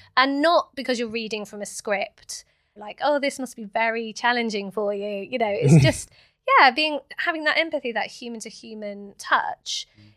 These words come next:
Speaker 1: Is very important. And I think humans are very, very good at reading when it's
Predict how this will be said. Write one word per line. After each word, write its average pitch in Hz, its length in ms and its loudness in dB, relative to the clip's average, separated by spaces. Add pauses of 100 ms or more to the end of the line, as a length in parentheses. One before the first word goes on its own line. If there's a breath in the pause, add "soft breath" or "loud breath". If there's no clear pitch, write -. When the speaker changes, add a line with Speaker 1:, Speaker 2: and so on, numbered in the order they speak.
(300 soft breath)
Speaker 1:
Is 349 460 -2 (160)
very 196 200 -6
important. 202 480 -14
And 220 120 -8
I 214 60 -6
think 233 360 -6
humans 254 420 -8 (100)
are - 100 -6 (140)
very, 240 320 2
very 208 240 -8
good 202 200 -12
at - 100 -14
reading 196 300 -16
when 220 160 -18
it's - 240 -18